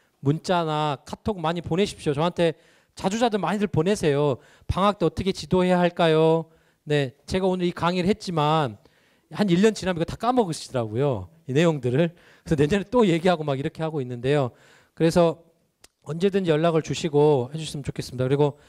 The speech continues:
마지막 가시기 전에 제가 세 장의 종이를 나눠드릴 건데요. 첫 번째 종이는 오늘 했던 강의 전체를 요약한 거.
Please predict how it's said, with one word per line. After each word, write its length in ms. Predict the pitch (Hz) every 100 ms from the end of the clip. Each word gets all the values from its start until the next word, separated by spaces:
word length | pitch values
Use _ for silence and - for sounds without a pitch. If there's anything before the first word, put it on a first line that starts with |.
| _ _ -
마지막 380 | 165 214 220
가시기 360 | - 180 233 226
전에 600 | 190 180 175 185 156 101 _ _ _
제가 140 | 165
세 200 | 160 277
장의 420 | 254 247 220 202 185
종이를 320 | 147 165 156
나눠드릴 360 | 123 135 131
건데요. 520 | - 117 135 180 143 104 _ _ _
첫 140 | 226 214
번째 480 | 240 220 208 196 190
종이는 520 | 165 165 175 180 170 - _ -
오늘 340 | 147 202 208
했던 280 | 214 - 180
강의 300 | - 170 185
전체를 380 | - 151 185 147
요약한 520 | 170 208 - 139 117
거. 180 | 101 87